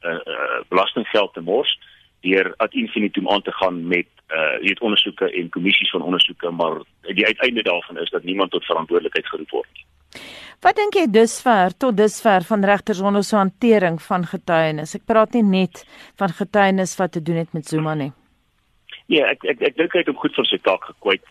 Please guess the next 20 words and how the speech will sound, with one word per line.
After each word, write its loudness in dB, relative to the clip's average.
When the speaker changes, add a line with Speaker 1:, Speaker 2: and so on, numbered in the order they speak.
Speaker 1:
Jy -12
weet, -4
eh, 2
hy 2
het -4
'n -4
baie, 0
baie -4
moeilike -8
taak. 0
Ek -6
dink -6
niemand -2
in -8
die -2
land 0
sien -2
kans 0
vir -6
daardie, -2